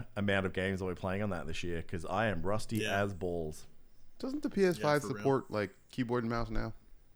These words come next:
Speaker 1: Does it? I wouldn't be
Speaker 3: I don't know.
Speaker 1: surprised.
Speaker 3: I thought somebody
Speaker 2: I don't
Speaker 3: mentioned
Speaker 2: know.
Speaker 3: that.
Speaker 1: I
Speaker 2: I
Speaker 1: mean,
Speaker 2: don't
Speaker 1: I
Speaker 2: think
Speaker 1: kinda
Speaker 2: so.
Speaker 1: wanna, you know,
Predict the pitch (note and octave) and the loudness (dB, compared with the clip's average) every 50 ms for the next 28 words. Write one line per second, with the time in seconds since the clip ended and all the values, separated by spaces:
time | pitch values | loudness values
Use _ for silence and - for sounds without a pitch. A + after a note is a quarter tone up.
0 | - - - - - - - - - - - - G2+ F#2 G#2+ C#3 G#3+ B3 - - | -20 -20 -20 -20 -20 -20 -20 -20 -20 -20 -16 -8 -6 -4 2 2 2 2 2 -2
1 | - - - - - - G2+ G#2 G#2+ A#2 A2+ G2 A2 A#2+ A2 F#2 F2+ F2 F2 F2 | -6 -4 -2 -2 0 2 4 4 4 4 4 6 6 6 6 6 6 4 4 4
2 | F2 G2 - - - - - - - G2 G#2 G#2 G#2 - G#2+ G2 F#2 - G2+ F#2 | 2 -2 -4 -6 -6 -6 -8 -8 -8 -6 -6 -6 0 0 0 0 2 0 0 2
3 | F2+ F2 E2 D#2+ D#2 E2 D#2+ E2 D#2+ D#2 D2 D2 D2 C#2+ C#2+ - - - - - | 2 0 0 0 0 0 -2 -2 -2 -4 -4 -4 -4 -6 -6 -8 -12 -16 -18 -18
4 | - - - - - D#3+ F3 F#3 G3+ G3 D3 - A3 G#3 F#3 D#3 C3 A2+ G2+ F#2+ | -16 -18 -10 -4 -2 2 4 6 6 6 6 6 4 6 6 6 6 6 6 6
5 | F#2 F2+ F2+ - - B2 F#2+ F2+ F2 F2 E2+ F#2+ | 4 2 2 -2 -4 -4 -2 -2 0 -2 -2 -4